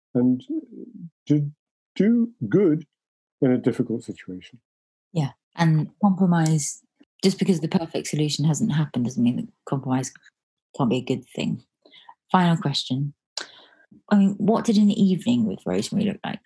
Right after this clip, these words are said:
Speaker 2: You know, what did she do to unwind, you know?
Speaker 1: Well, you know, colleagues from, uh, f-, from Chatham House speak very fondly of going to a nearby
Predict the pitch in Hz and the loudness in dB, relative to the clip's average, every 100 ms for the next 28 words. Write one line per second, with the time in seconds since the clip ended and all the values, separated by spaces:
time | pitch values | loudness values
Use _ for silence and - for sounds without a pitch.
0 | _ - 143 151 143 160 156 151 147 147 | _ 0 2 2 0 0 2 0 0 0
1 | 139 135 117 - 123 127 135 - _ _ | 2 2 0 -2 -6 -6 -6 -8 _ _
2 | _ _ - - _ 147 135 135 127 269 | _ _ -20 -20 _ 2 4 4 2 2
3 | 156 123 117 170 302 - - - 156 156 | 2 4 4 0 -4 -10 -2 2 4 4
4 | 110 - 120 107 104 104 95 139 - 185 | 0 0 2 2 2 0 -2 -6 -10 -6
5 | 508 - - 117 113 107 110 - 120 123 | -2 0 2 4 4 2 0 0 0 0
6 | 101 120 110 - - 127 131 120 123 117 | 0 2 0 -2 -2 0 0 2 2 2
7 | - 120 120 98 101 92 - _ _ _ | 2 2 2 2 0 0 -6 _ _ _
8 | _ 107 104 95 87 _ - 113 110 98 | _ -2 -2 -4 -10 _ 0 0 0 -6
9 | - 120 107 104 104 131 - 107 117 123 | -6 0 2 2 0 -2 -4 0 0 0
10 | - 120 120 | 0 0 0